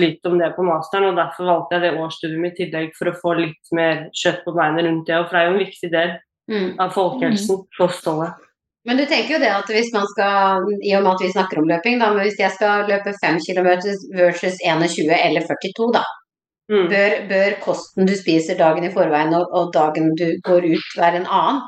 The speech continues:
Speaker 2: på en fem kilometer enn førtito?
Speaker 1: Jeg tenker at jo kortere distanse det er,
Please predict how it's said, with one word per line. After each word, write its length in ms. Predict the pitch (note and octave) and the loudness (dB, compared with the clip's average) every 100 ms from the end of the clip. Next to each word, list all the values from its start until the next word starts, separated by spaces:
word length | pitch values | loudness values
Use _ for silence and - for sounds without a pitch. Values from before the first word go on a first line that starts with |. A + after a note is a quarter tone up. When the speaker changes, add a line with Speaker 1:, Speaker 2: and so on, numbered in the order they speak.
| - | -4
Speaker 2:
på 60 | |
en 100 | G3 | -2
fem 180 | F#3+ E3+ | 0 0
kilometer 480 | E3 E3 D#3+ D#3+ F#3 | 0 -2 0 0 2
enn 140 | F#3 | 0
førtito? 400 | F#3 F3+ G3 D4+ D4+ _ _ _ _ _ _ _ - _ | -2 -4 -2 -2 -4 _ _ _ _ _ _ _ -20 _
Speaker 1:
Jeg 160 | G#3 G3 | -2 0
tenker 320 | A3 F#3+ F#3+ | 0 0 0
at 140 | F3+ | 2
jo 80 | G#3 | 0
kortere 420 | G3+ A3 - F#3 | 0 -2 -2 -2
distanse 460 | F3+ F#3 F3+ E3 - | -2 0 0 -2 -2
det 80 | |
er, 80 | G3 | 0